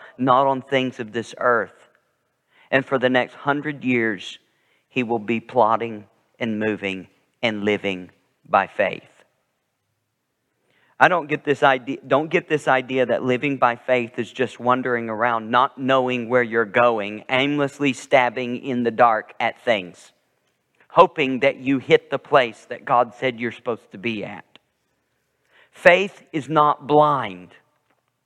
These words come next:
Faith is rooted in something. Faith has an object that it holds on to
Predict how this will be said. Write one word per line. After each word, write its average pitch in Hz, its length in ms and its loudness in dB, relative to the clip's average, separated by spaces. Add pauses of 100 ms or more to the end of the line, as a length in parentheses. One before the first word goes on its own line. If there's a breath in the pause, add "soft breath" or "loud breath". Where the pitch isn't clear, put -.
(840 loud breath)
Faith 165 520 4
is 120 220 -2
rooted 131 640 0 (420)
in 113 200 -4
something. 90 500 -4 (1700)
Faith 170 400 4
has 156 240 0
an 139 160 -6 (160)
object 151 800 2
that 131 160 2
it 123 120 -2
holds 143 640 -2 (120)
on 135 300 2
to 104 500 -8